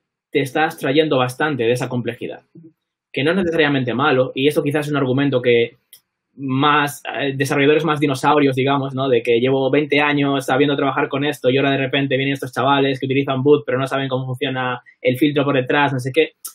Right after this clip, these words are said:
Está bien, deberían saberlo, pero al final la realidad es que en el noventa y nueve por ciento de los casos no te hace falta.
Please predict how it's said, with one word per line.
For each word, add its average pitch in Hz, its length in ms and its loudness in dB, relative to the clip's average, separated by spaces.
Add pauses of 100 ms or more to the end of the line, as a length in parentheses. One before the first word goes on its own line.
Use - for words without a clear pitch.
Está 165 220 0
bien, 147 300 4 (120)
deberían 151 300 2
saberlo, 139 500 0
pero 123 120 -2
al 120 60 -6
final 135 300 -4 (360)
la 131 200 2
realidad 131 260 0
es 139 100 -8
que - 40 -2
en 131 60 -4
el 123 60 -2
noventa 120 200 -2
y - 20 -2
nueve 127 140 -2
por 127 100 -8
ciento 123 180 0
de 120 60 2
los 113 100 -6
casos 120 280 -8
no 117 140 -6
te 113 80 -6
hace - 160 -14
falta. - 340 -18